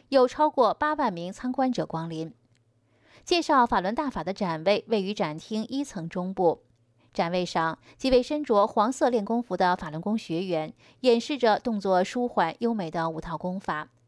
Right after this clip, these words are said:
参观者纷纷驻足观看，取阅传单，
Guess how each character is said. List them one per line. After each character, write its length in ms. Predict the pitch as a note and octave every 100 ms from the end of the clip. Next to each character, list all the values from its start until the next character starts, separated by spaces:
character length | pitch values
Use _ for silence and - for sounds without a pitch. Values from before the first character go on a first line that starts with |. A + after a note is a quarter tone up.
| _ _ _ _
参 220 | - A#3+ A#3+
观 200 | A#3 A#3
者 260 | G3 F3
纷 160 | F#3+ A#3
纷 280 | - G#3+ G#3+
驻 100 | G#3
足 160 | D#3
观 240 | D#3 E3 E3+
看， 340 | - E3+ D#3 - - -
取 160 | C#4+
阅 160 | C4 C4+
传 300 | - F#3 G3+
单， 220 | B3+ B3+